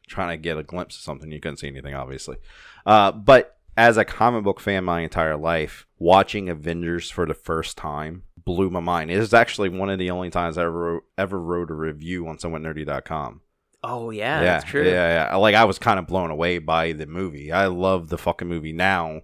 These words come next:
Speaker 1: just because of what it meant as a comic book fan, seeing all my favorite comic book characters on screen together.
Speaker 2: I
Speaker 1: So
Speaker 2: think it was a very good, very
Speaker 1: And it's a
Speaker 2: good
Speaker 1: good
Speaker 2: movie.
Speaker 1: movie. Yeah, yeah.
Speaker 2: I mean, um,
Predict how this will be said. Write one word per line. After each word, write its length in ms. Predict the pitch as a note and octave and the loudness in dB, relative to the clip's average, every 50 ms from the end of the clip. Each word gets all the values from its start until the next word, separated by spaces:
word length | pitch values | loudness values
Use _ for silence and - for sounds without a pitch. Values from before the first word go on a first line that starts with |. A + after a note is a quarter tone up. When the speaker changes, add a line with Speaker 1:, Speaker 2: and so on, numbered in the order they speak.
| - _ _ _ _ _ _ _ | -18 _ _ _ _ _ _ _
Speaker 1:
just 340 | - - A2+ A2+ - - G#2 | 2 4 4 4 4 2 -6
because 300 | G2 - - G2 F2 E2+ | -6 0 0 0 0 0
of 80 | F2 E2+ | -2 -2
what 180 | F2 G2 F2+ F2+ | 0 0 0 0
it 100 | - C#2+ | -2 -4
meant 640 | E2 E2+ E2+ F#2 F2+ F2+ - _ _ - - - - _ _ - - | -10 -8 -6 -6 -6 -6 -8 _ _ -20 -20 -20 -20 _ _ -4 -2
as 160 | G2 G2 D#2 | 0 0 0
a 40 | E2+ - | -4 -8
comic 380 | - - G#2 G#2 G#2 G2 F2 | -2 2 2 2 2 0 -2
book 180 | E2 E2 - - | -4 -6 -6 -6
fan, 460 | - F#2 F2 F2 E2+ E2 E2+ E2 D#2 | -8 -6 -6 -4 -4 -6 -6 -8 -10
seeing 360 | - - - G#2+ G2+ G2 F#2 F2 | -12 -8 -6 -4 -4 -4 -2 -2
all 120 | E2+ F2 | -4 -4
my 140 | E2 E2 D#2 | -4 -6 -8
favorite 340 | - - G2 F2 E2 D#2 D2+ | -6 -4 -4 -2 -2 -2 -4
comic 280 | - G2 G2+ G2 F2+ E2 | -4 -2 -2 -2 -2 -4
book 160 | D#2+ D#2 - | -4 -6 -6
characters 580 | - D#2+ D#2+ D#2 D2 - - E2 D2+ C#2+ - - - - - _ _ _ _ _ - | -4 -4 -4 -4 -4 -6 -6 -6 -6 -8 -10 -12 -20 -20 -20 _ _ _ _ _ 2
on 240 | A2 G#2+ G2 F2+ E2+ | 2 2 2 2 -2
screen 400 | - - - F#2 F#2 F#2 F2+ D#2+ | -6 -8 -4 -4 -4 -4 -4 -8
together. 380 | D#2 C#2 D2 D2 C#2 C#2 C2+ C#2 - | -8 -6 -6 -6 -6 -6 -8 0 2
Speaker 2:
I 80 | - F#2+ | 2 2
Speaker 1:
So 80 | G2 | 2
Speaker 2:
think 160 | A#3 A#3 G#3 | 0 0 2
it 40 | G3 | 2
was 140 | C#3 A#2 A2+ | 2 2 0
a 60 | A2 | -2
very 220 | G2+ A#2+ A#2+ A#2+ A2+ | 2 2 2 2 2
good, 240 | A#2 A2+ G#2+ G#2+ - _ _ | 0 -2 -2 -2 -6 _ _
very 380 | B2 A#2 A#2+ A#2 A#2+ A#2 A2+ G#2+ | -4 0 2 4 4 4 2 4
Speaker 1:
And 140 | - F#3 F3+ | 4 6 6
it's 120 | - G#2 | 6 4
a 40 | - | 4
Speaker 2:
good 120 | D#3+ F#3 E3 | 4 4 4
Speaker 1:
good 40 | F3 | 6
Speaker 2:
movie. 260 | F3+ D#3 G2+ F2 E2+ | 4 4 4 2 -2
Speaker 1:
movie. 120 | E2+ G2+ A#2 | -2 0 4
Yeah, 200 | A2+ F#2+ E2 E2 | 4 6 6 4
yeah. 220 | D#2 D2 C2 - G#2+ - - | 2 0 -2 -6 -8 -6 -6
Speaker 2:
I 60 | A#2+ | -4
mean, 320 | A#2+ B2 A#2+ A#2+ A#2+ G#2+ _ - | -2 -2 -4 -4 -6 -8 _ -4
um, 480 | - B2 A#2+ A#2 A2+ A2+ A#2 A2+ - | -2 0 2 2 2 0 -2 -6 -14